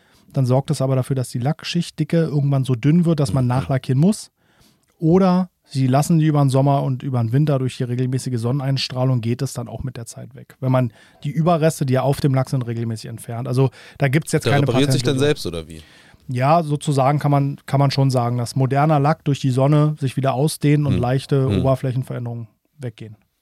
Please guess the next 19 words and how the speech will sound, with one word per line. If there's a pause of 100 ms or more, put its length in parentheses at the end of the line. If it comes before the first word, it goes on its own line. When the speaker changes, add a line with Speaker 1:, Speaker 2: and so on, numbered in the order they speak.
(160)
Speaker 2:
Und
bei
den
Felgen,
sagen
Sie,
ist
das
dann
auch,
ähm, (220)
mit
dem, (460)
mit
diesen
schwarzen
Stellen
da
immer?